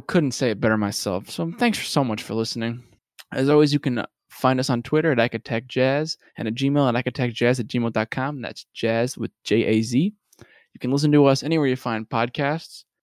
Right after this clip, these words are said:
uh, like, such as, like, Podbean, Spotify, Apple Podcasts, Google Podcasts. Our logo is my friend of the show, Jeffrey Gonzalez. You can find him at ink ocean dot J P G or at Redbubble. Our intro was done by friend of the show, Celery Salt. In June, you'll have more information.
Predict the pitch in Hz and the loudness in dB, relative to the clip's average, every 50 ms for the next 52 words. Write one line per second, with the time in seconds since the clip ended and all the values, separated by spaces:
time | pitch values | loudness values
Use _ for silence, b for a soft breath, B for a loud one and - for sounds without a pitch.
0 | _ _ _ 95 92 80 87 85 87 110 - - - - 98 101 - _ _ - | _ _ _ -2 -2 0 0 0 -2 -4 -4 -6 -6 -4 -4 -8 -10 _ _ 2
1 | 120 117 120 - 123 120 120 117 113 - - 110 110 117 - 123 110 110 110 110 | 2 2 2 2 0 2 2 0 0 0 0 0 0 0 0 0 0 2 0 0
2 | - 104 104 - 120 135 156 - 175 185 175 - - - 117 113 110 135 139 160 | -2 -4 -2 0 -2 0 -2 -4 -6 -6 -8 -8 -4 -2 -2 0 0 0 -2 -2
3 | - 208 214 202 - - - _ _ _ b b b b b b b b b - | -2 -6 -8 -8 -10 -14 -20 _ _ _ b b b b b b b b b -6
4 | - 80 87 92 95 98 113 127 139 139 147 143 139 131 139 135 131 127 - 135 | -6 -4 -2 -2 -2 2 4 4 6 8 8 6 6 6 4 4 4 4 2 0
5 | 131 131 127 - - 127 123 - 135 127 - 120 - 120 117 120 131 131 147 165 | 0 0 0 2 0 0 2 2 0 0 0 -2 -2 -2 -2 0 2 2 2 2
6 | 175 - - - - 117 - - 131 123 127 135 151 127 113 113 120 127 120 123 | 0 -4 -8 -12 -12 -12 -8 -4 -4 -4 -4 -4 -6 -6 -6 -6 -6 -6 -2 -2
7 | 120 120 - - 123 120 113 110 - 120 117 120 - 123 123 123 151 151 165 180 | -2 -2 -4 -6 -6 -6 -6 -6 -4 -4 -4 -2 -2 -4 -4 -4 -4 -4 -4 -4
8 | 175 - - - 110 120 135 - - 160 208 196 226 - _ _ _ _ _ _ | -4 -6 -6 -4 -2 -4 -2 -2 -4 -4 -2 -4 -6 -6 _ _ _ _ _ _
9 | _ - - - - 123 131 131 127 - 156 175 165 - 165 143 139 127 127 135 | _ -14 -14 -4 0 4 4 4 4 4 2 0 2 2 4 4 4 2 2 0
10 | 131 123 120 - - 139 135 127 127 - - 123 123 - - 143 139 135 127 127 | -2 -2 -2 -2 -4 -6 -6 -6 -6 -4 -4 -6 -4 -2 -2 0 0 0 0 -2
11 | - - 143 139 131 117 - - b b b b - 127 139 127 123 143 151 147 | 0 2 4 4 4 2 0 -8 b b b b -4 -2 0 4 4 6 6 6
12 | 139 135 131 135 127 127 123 127 123 120 - 127 123 123 120 - - 113 104 101 | 6 4 4 4 4 4 4 2 2 2 0 0 0 0 -2 -2 -2 -4 -4 -4